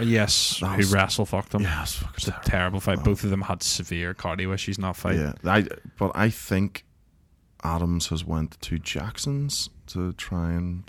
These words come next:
Speaker 1: Makes sense.
Speaker 2: right the ship. So I'm gonna give him the benefit of the doubt. I'm gonna,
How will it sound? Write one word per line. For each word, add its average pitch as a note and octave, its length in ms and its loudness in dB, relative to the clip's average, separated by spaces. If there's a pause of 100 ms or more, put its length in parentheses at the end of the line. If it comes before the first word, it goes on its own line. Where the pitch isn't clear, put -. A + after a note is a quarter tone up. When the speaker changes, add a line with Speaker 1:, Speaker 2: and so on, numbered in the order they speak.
Speaker 1:
Makes - 260 -6
sense. F2+ 340 0
Speaker 2:
right F2 240 0
the F#2+ 80 -4
ship. - 380 -2
So E2+ 240 0
I'm E2+ 140 0
gonna G#2+ 240 4
give F2 160 2
him F2 140 0
the E2+ 60 2
benefit E2 540 -2
of E2 100 0
the E2 60 -2
doubt. D#2 320 -2
I'm D#2+ 140 -4
gonna, E2 260 0